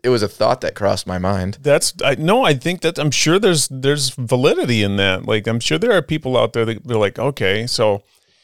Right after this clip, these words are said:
Speaker 2: if I put myself in a bad situation and appear to be a victim."
Speaker 1: Or not even appear, well, that, I, there has been that. But even if you find yourself in a situation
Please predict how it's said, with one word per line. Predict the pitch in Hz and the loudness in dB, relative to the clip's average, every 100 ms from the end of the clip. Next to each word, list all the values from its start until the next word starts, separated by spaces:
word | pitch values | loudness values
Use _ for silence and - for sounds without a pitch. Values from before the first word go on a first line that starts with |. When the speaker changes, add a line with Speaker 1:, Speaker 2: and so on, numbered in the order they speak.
| _ _ _ - | _ _ _ -8
Speaker 2:
if | 127 | 2
I | 123 | 2
put | 120 170 170 | 4 2 2
myself | 120 - 117 110 - | 0 4 4 4 0
in | 110 | -4
a | |
bad | 104 120 113 | 2 2 2
situation | 131 110 113 117 139 - 113 113 139 - _ _ _ _ _ _ _ - | -2 -4 0 0 0 -2 0 -2 -4 -10 _ _ _ _ _ _ _ -2
and | 135 | 0
appear | 117 - - 151 170 151 127 | 0 -4 -8 -2 2 2 2
to | 135 | -2
be | 110 110 | 0 0
a | 101 | 0
victim." | 98 101 - | 0 -2 -2
Speaker 1:
Or | 135 | 0
not | 147 123 | 2 2
even | 139 156 | 0 -2
appear, | 87 - 80 - | -4 -4 -8 0
well, | 123 98 85 | 0 0 -2
that, | 98 82 82 - | -4 -2 -4 -4
I, | 90 | -6
there | - - 92 85 | -4 -2 0 0
has | 92 92 | -2 0
been | 104 92 | 0 0
that. | 87 85 - - _ _ _ | -2 -4 -6 -16 _ _ _
But | - | -8
even | 104 127 113 | -4 -2 0
if | 92 92 | -2 -4
you | |
find | - 85 92 | -4 -2 -2
yourself | 107 - 80 | -2 -2 -2
in | 80 | -2
a | |
situation | - 76 80 71 - 82 82 78 | -4 -4 -2 -2 -2 -4 -6 -8